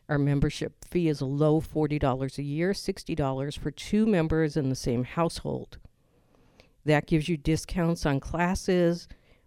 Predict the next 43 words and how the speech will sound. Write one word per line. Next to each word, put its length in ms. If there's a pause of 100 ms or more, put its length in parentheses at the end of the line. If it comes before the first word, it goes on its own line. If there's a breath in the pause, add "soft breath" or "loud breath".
member-only 680
events, 560
the 100
newsletter, 680
and 120
other 240
perks. 460
I 80
think 240
for 100
those 260
of 80
you 120
who 100
were 160
listening 460
earlier, 400
you 100
heard 240
us 160
talking 400
about 300
the 60
price 400
of 120
the 80
tickets 500 (680 soft breath)
for 560
the 240
drive-in 580
style 380
concert, 720 (100)
and 580
you 140
notice 420
there's 240
a 60
ten 240
dollar 260
difference. 460
So 240
we 140
give 280